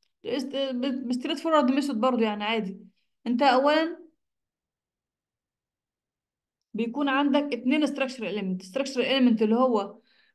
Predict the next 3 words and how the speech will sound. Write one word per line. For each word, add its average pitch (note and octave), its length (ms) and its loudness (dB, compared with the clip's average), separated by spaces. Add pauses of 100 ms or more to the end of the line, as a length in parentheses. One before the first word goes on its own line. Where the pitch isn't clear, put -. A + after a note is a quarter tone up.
(120)
آه، G3+ 1080 -4 (380)
عبارة B3 300 4
عن، A3 400 -2